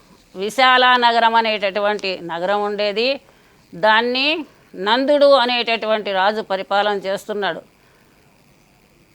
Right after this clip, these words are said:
ఆ నందుడికి భానుమతి అనేటటువంటి రాణి ఉంది, కొడుకు జయపాలుడు అనేటటువంటి వాడు ఉండేవాడు.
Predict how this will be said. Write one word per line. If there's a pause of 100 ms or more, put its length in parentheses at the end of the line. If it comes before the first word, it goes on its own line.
(240)
ఆ
నందుడికి
భానుమతి
అనేటటువంటి (800)
రాణి
ఉంది, (720)
కొడుకు
జయపాలుడు
అనేటటువంటి
వాడు
ఉండేవాడు.